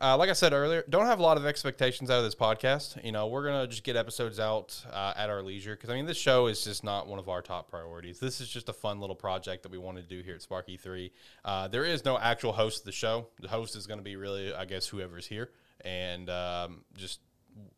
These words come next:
wh-, whatever movie they wanna talk about. I mean, there may be episodes where I'm not here and episodes where Zach's not here. It just depends. Depends on what we wanna talk about. So just don't have a ton of expectations on it.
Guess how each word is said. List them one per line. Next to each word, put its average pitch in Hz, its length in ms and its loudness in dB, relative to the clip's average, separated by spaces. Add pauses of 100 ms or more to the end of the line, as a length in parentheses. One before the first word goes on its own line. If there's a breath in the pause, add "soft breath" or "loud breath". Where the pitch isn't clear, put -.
wh-, - 100 -16
whatever 98 360 -6
movie 101 240 -8
they 101 140 -4
wanna 98 180 -8
talk 104 240 -4
about. 123 380 0
I - 20 -20
mean, 110 140 -12
there 110 80 -6
may 113 160 -4
be 95 100 -6
episodes 104 400 -8
where 98 140 0
I'm 127 100 2
not 95 220 -4
here 110 160 -6
and 92 180 -12 (100)
episodes 98 340 -6
where 95 100 -8
Zach's 113 260 0
not 87 160 -10
here. 82 120 -12
It 80 80 -18
just 92 120 -12
depends. 92 440 -8 (200)
Depends 165 320 4
on 135 80 4
what 143 80 6
we 131 80 0
wanna 127 160 0
talk 98 240 4
about. 85 300 -4 (420 loud breath)
So 110 160 -2
just 131 80 -2
don't 170 140 4
have 151 100 6
a - 60 -2
ton 117 180 2
of 101 60 0
expectations 95 640 -4
on 98 160 -2
it. 92 180 -8